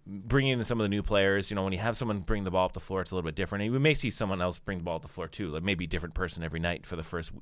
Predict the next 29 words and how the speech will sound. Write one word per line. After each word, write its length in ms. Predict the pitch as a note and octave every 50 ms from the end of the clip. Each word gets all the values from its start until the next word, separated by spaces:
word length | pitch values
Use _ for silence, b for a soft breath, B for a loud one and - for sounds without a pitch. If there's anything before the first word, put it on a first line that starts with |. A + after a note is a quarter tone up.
| - -
couple 200 | F2+ - - -
weeks. 340 | - F3 F#3 - - - b b b b b b b b b
So 260 | - - D3 A#2+ G#2+ -
I 140 | - A2 C3
wouldn't 200 | D#3 F#3 F#3 E3
be 80 | D3+ C#3
surprised 640 | - - - A#2 G2+ G2 G2 G2+ A2 G#2+ - -
if 100 | G2+ E2+
you 60 | F#2+ F2+
see 180 | - - A2+
them 140 | G2 G#2 G2
struggle 460 | - - - A#2 G2+ F#2 G#2+ A#2 G2 G#2
a 0 |
little 180 | G#2+ A2 A2+ G#2
bit 120 | A#2 -
early 220 | G#2 A2+ A2+ A#2 A#2
in 80 | A#2
the 60 | A#2+ A#2
season 480 | - B2 B2 A#2+ C#3 C#3 D#3 E3 - -
and 120 | F#2+ F#2
just 180 | G#2 F#2+ - -
to 80 | G2+
try 240 | - - - A#2 G#2+
to 40 | G2+
get 260 | F2+ - A2 - -
their, 320 | G#2 G2 F#2 F#2 F2+ E2 - _ _ - -
get 140 | F#2+ G#2+ -
their 120 | G2+ F2+
bearings 520 | - F#2 F2 F2+ G#2 A#2+ C#3+ D#3+ - -